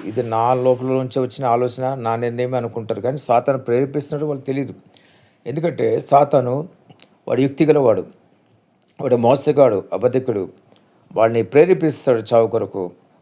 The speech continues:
"ఆత్మహత్య చేసుకో, అది అట్లా చేసుకో, ఇట్లా చేసుకో, ఏదో రకంగా నువ్వు చచ్చిపో",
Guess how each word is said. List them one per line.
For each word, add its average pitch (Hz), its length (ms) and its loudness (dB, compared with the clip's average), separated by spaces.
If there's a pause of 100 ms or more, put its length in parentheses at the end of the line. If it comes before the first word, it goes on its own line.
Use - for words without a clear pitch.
(300)
"ఆత్మహత్య 127 440 0
చేసుకో, 120 480 -4 (380)
అది 107 120 -2
అట్లా 107 280 4
చేసుకో, 113 500 -2
ఇట్లా 107 180 0
చేసుకో, 110 460 -4
ఏదో 120 260 2
రకంగా 120 320 0
నువ్వు 113 260 -4
చచ్చిపో", 107 440 -6